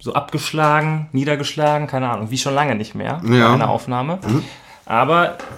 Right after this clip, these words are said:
Speaker 1: du hast das direkt erkannt, das Problem, und hast deshalb entschieden, dass es heute kein Bier gibt, sondern einfach mal das Hochprozentig auf den Tisch kommt.
Speaker 2: Ja.
Speaker 1: Damit wir auch,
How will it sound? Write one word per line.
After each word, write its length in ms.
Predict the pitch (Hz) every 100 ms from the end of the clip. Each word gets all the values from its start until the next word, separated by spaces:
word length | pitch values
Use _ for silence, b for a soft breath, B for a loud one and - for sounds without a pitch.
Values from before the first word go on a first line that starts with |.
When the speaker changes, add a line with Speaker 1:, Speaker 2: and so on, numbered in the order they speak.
| -
Speaker 1:
du 220 | 123 131
hast 160 | 151 151
das 140 | 143
direkt 220 | 143 131 127
erkannt, 360 | 131 127 151
das 120 | 156
Problem, 480 | - 147 156 175 196
und 180 | - 135
hast 160 | 143 143
deshalb 240 | 139 143
entschieden, 340 | 131 127 143 135
dass 140 | 123
es 120 | 127
heute 540 | 131 135 131 131 131 131
kein 240 | - 123 113
Bier 160 | 127
gibt, 160 | 156 -
sondern 400 | 139 139 139 139
einfach 240 | - 123 127
mal 200 | 131 131
das 160 | 127
Hochprozentig 480 | 160 - 107 104 107
auf 100 | 110
den 100 | 113
Tisch 200 | 113 110
kommt. 260 | 127 139 156 B B 95 113 104 95
Speaker 2:
Ja. 400 | 120 123 165 240 220 -
Speaker 1:
Damit 280 | 104 110
wir 120 | 131 123
auch, 240 | 135 -